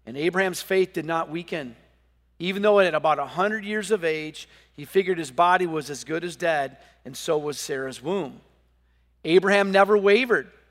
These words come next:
in believing God's promise. In fact, his faith grew stronger, and in this he brought glory to God. He was fully convinced that God is able to do whatever he promises.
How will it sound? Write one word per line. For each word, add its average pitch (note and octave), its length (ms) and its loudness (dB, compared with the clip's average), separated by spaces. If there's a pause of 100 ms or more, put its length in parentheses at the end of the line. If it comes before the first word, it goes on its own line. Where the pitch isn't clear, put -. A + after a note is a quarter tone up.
(680)
in D#3+ 140 -4
believing F3+ 360 -2
God's D#3+ 280 2
promise. C3 580 -10
In D3+ 120 -10
fact, G#3+ 580 4 (400)
his E3+ 180 -4
faith F#3+ 380 0
grew F#3 120 -6
stronger, G#3+ 880 0
and E3 140 0
in G3+ 160 -2
this G3+ 240 0
he F#3 100 -12
brought E3+ 360 0
glory G3 460 0
to E3+ 120 -10
God. D3+ 440 -4 (540)
He G3+ 140 -2
was G3 200 0
fully B3 580 0
convinced F3+ 720 -4
that D3+ 100 -6
God E3 260 0
is C#3 140 -14
able F#3 340 -4
to G#3 100 -6
do D3 480 -14 (520)
whatever D3+ 360 0
he D3+ 120 -8
promises. - 880 -10